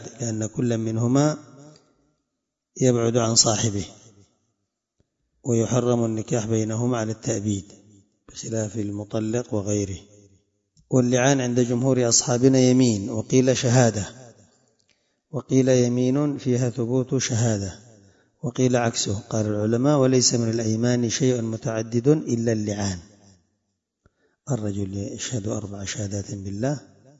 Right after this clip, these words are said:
إنه لمن الصادقين، والخامسة أن لعنة الله على الكاذبين، والمرأة كذلك، يعني يثبت،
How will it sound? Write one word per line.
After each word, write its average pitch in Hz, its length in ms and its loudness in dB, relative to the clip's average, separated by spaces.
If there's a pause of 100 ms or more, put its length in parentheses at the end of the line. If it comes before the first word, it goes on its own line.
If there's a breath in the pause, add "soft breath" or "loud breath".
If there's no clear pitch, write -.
(1120)
إنه 107 240 -4
لمن 98 240 -8
الصادقين، 104 680 -2
والخامسة 113 680 -6
أن 113 120 -6
لعنة 117 360 -6
الله 117 200 -2
على 131 280 -4
الكاذبين، 110 580 -4 (320)
والمرأة 127 420 -4
كذلك، 101 480 -16 (920)
يعني 127 160 -2
يثبت، 120 320 -2